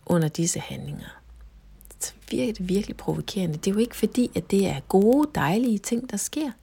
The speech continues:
Der er der ingen, der ønsker at blive mishandlet eller blive udsat for uretfærdighed. Men det er fordi, der er en virkelighed, der er større og bedre. En virkelighed, som han selv har fået glimt af.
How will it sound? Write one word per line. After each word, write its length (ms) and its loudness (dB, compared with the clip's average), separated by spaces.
Der 60 4
er 20 0
der 140 -2
ingen, 320 4
der 140 0
ønsker 340 0
at 60 -6
blive 160 4
mishandlet 600 -2
eller 140 -6
blive 260 -4
udsat 380 -2
for 160 -14
uretfærdighed. 680 -8
Men 100 -16
det 60 -8
er 40 -6
fordi, 400 -4
der 140 -6
er 120 0
en 180 0
virkelighed, 500 -2
der 60 -4
er 80 -2
større 580 0
og 100 -8
bedre. 340 -4
En 180 6
virkelighed, 500 2
som 220 -4
han 200 0
selv 280 -4
har 80 -4
fået 420 -2
glimt 340 -4
af. 200 -14